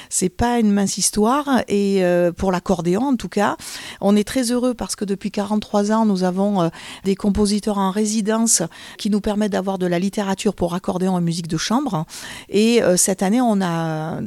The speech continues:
magnifique projet qui est que la composition est, euh, faite par l'Académie d'accordéon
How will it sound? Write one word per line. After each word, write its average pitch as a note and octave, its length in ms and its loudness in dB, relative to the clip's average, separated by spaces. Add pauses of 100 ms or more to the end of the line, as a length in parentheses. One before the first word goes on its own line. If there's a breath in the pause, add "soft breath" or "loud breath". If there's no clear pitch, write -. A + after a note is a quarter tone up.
(120)
magnifique A#3+ 680 0
projet G#3+ 580 2 (380 loud breath)
qui A3 260 0
est C4+ 120 0
que F#3+ 640 0
la G#3 240 0
composition A3 880 0
est, A3 360 2
euh, D#3+ 400 0
faite G#3+ 380 -4
par F3+ 260 -4
l'Académie A#3 520 2
d'accordéon F#3+ 720 2